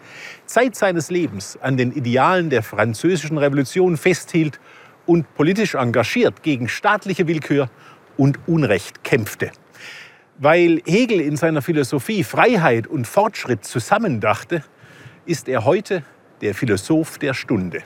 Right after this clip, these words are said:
Ihm war zuwider, was auch heute die Pest unserer Zeit ist: religiöser Irrsinn und politische Gewaltherrschaft.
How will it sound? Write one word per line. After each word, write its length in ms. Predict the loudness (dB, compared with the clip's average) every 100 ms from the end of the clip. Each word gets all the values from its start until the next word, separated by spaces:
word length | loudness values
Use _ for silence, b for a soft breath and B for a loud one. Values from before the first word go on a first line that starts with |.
| -18 _ B B B _
Ihm 340 | -4 -2 -2 2
war 180 | 2 2
zuwider, 440 | -4 -2 2 2
was 160 | 2 0
auch 240 | -2 2
heute 260 | 2 2 -2
die 140 | -2
Pest 480 | -2 -2 -2 -4 -12 0
unserer 480 | 2 2 2 0
Zeit 340 | 2 2 2 -2
ist: 340 | -12 -16 -18 b b b b 0
religiöser 600 | 2 2 0 0 0 0
Irrsinn 460 | 2 4 2 0 -6
und 220 | -2 -2 0
politische 460 | 0 2 0 -2
Gewaltherrschaft. 840 | -2 2 2 2 -2 -2 -2 -4